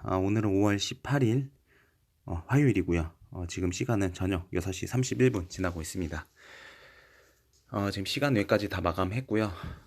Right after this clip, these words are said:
어, 일단은 키네마스터 요 종목 한번, 종목 분석 한번 해보도록 하겠습니다. 이제 어저께 이제 그 장 마감 후에, 어, 시간 외에서 그 악재가 떴죠.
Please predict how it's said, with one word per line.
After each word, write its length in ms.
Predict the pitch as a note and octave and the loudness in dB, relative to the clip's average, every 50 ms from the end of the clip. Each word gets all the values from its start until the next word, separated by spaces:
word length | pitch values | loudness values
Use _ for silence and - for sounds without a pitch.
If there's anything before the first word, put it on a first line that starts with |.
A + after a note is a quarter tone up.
| - _ _ _ | -20 _ _ _
어, 260 | - - E2+ E2+ E2+ F#2 | -10 -6 -2 -2 0 -2
일단은 360 | A2 B2 - A#2 A2 G#2+ G2 | -2 -2 -2 -2 -2 -2 -4
키네마스터 1000 | - - D3+ F3+ F3 D#3+ C3+ A2+ - - - - F2+ F2+ F#2+ F#2+ D#2+ D2+ E2+ - _ - - _ _ _ - | -4 -4 -2 0 2 2 2 0 -2 -4 -4 0 2 2 2 2 -2 -4 -8 -12 _ -20 -20 _ _ _ 0
요 140 | F#2 F2+ F2 | 2 2 2
종목 340 | - F2+ F#2 F2+ E2 - G#2+ | 0 -2 -2 -2 -2 -2 -2
한번, 260 | G#2+ G2 G2 E2+ E2+ - _ _ _ _ - - - - - - - - _ | -2 -2 -2 -2 -4 -8 _ _ _ _ -20 -18 -16 -16 -16 -18 -20 -20 _
종목 300 | - - G2 F#2+ F2+ F2 | -8 -4 -4 -4 -4 -4
분석 320 | - F2+ E2+ F2+ E2 - G2 | -6 -4 -4 -4 -4 -4 -4
한번 180 | G2+ G2 F#2 | -4 -4 -4
해보도록 380 | G#2+ B2 A#2+ A#2 A2 - F#2 F#2+ | -4 -2 -4 -4 -4 -4 -6 -8
하겠습니다. 600 | G#2+ A2+ A2+ - - F2 D#2+ - - - - - _ _ _ _ _ - - - - _ _ _ _ _ | -8 -10 -10 -8 -8 -6 -6 -4 -6 -8 -8 -12 _ _ _ _ _ -20 -20 -20 -20 _ _ _ _ _
이제 80 | - | 2
어저께 840 | G#2 F#2 G2 - D3+ - - - A2 G2+ G2+ G#2+ G#2 F#2 E2+ D#2+ E2+ F2 - _ _ _ _ _ _ _ _ _ _ _ _ - | 4 6 6 6 4 2 4 4 4 4 4 2 2 0 -2 -4 -6 -10 -14 _ _ _ _ _ _ _ _ _ _ _ _ -8
이제 420 | F#2+ F#2+ F#2 E2+ E2+ E2 F2 - _ - - - - - - - _ _ _ _ _ | -4 0 0 0 0 -2 -4 -8 _ -20 -20 -20 -20 -20 -20 -20 _ _ _ _ _
그 400 | - - F2+ E2+ E2 - - - - | -6 -2 -2 0 0 -2 -4 -8 -8
장 180 | - - G2+ G2+ | -6 -4 0 2
마감 280 | F#2 F2+ F2+ F#2+ F#2+ F#2+ | 2 4 4 2 2 2
후에, 500 | A2 D3 C#3 A#2 G#2 G2 F2 D#2+ E2 - _ _ _ _ _ _ _ _ _ _ - | 0 2 2 2 2 0 -4 -6 -10 -14 _ _ _ _ _ _ _ _ _ _ -12
어, 180 | - F#2+ E2+ | -8 -6 -6
시간 300 | E2+ - - C#3 C3+ A#2 | -6 -4 0 2 2 2
외에서 600 | G2 F2+ F#2 F2+ F2 F2 F2 E2+ E2+ E2 E2+ - _ | 2 2 0 0 0 -2 -2 -2 -2 -4 -6 -8 _
그 160 | - - D#2+ C#2 | -8 -6 -4 -2
악재가 400 | F#2 F#2 - - C3+ B2 A2+ - | -2 0 2 2 4 4 2 2
떴죠. 500 | F2+ F2 E2+ - E2+ D#2+ D#2+ E2 E2 | 0 -4 -4 -4 -4 -4 -4 -4 -8